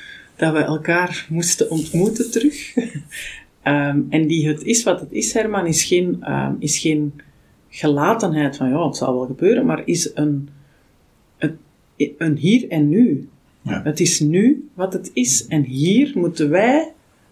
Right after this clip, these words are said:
Speaker 1: mee allemaal mee aan de slag.
Speaker 2: Ja, ja.
Speaker 1: En dat maakt dat ik, eh, als leraar elke dag opnieuw dat gedreven kan doen.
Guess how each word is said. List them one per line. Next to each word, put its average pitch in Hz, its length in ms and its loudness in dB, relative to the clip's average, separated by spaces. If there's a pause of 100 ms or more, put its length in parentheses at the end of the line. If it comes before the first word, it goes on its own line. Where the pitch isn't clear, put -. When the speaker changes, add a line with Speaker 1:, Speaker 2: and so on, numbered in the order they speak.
(460)
Speaker 1:
mee 156 220 0
allemaal 190 340 4
mee 151 140 2
aan 135 100 -6
de 127 60 -8
slag. 226 360 -2 (240)
Speaker 2:
Ja, 170 120 -8
ja. 170 240 -10
Speaker 1:
En 175 120 2
dat 165 120 4
maakt 190 340 2
dat 160 120 2
ik, 156 300 -6
eh, 147 280 -4 (400)
als - 280 -6
leraar 147 480 0 (140)
elke 233 380 2
dag 165 240 -4
opnieuw 165 600 2 (800)
dat 147 180 0
gedreven 160 720 0
kan 135 240 0
doen. 196 440 2